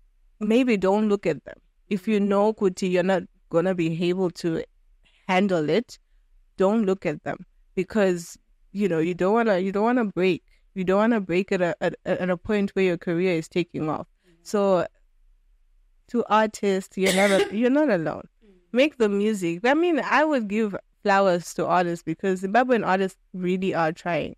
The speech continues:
Speaker 1: to be honest. They really are trying. And most of them are coming from a very harsh background. And they're trying to change their life, change the parents' life.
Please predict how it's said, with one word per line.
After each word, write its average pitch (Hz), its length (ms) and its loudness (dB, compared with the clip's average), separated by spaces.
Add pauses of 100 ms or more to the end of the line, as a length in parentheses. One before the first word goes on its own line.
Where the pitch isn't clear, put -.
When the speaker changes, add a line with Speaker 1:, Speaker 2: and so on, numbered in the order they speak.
(320)
Speaker 1:
to 196 140 -2
be 175 120 -2
honest. 170 340 0
They 180 160 0
really 214 340 -2
are 170 200 -2
trying. - 440 -8 (320)
And 202 220 2
most 226 240 2
of 226 140 0
them 180 160 -2
are 175 80 -4
coming 202 280 -2
from 180 160 -4
a 165 80 -4
very 180 280 -2
harsh 170 500 -6
background. - 580 -8 (320)
And 165 340 -2
they're 165 120 -2
trying 208 300 0
to 202 140 -4
change 185 340 -2
their 170 160 -2
life, 175 380 -4
change 196 360 -4
the 165 140 -6
parents' 180 540 -2
life. 175 280 -4